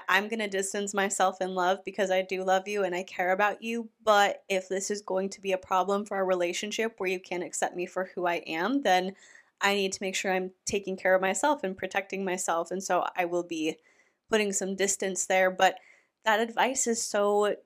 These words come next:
general, because what if you're in high school? What if you live with them and you don't have the option to separate yourself? What if you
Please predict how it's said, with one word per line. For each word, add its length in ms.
general, 560
because 340
what 160
if 280
you're 460
in 160
high 220
school? 340
What 120
if 100
you 120
live 260
with 240
them 200
and 120
you 80
don't 300
have 180
the 100
option 420
to 140
separate 480
yourself? 560
What 140
if 180
you 320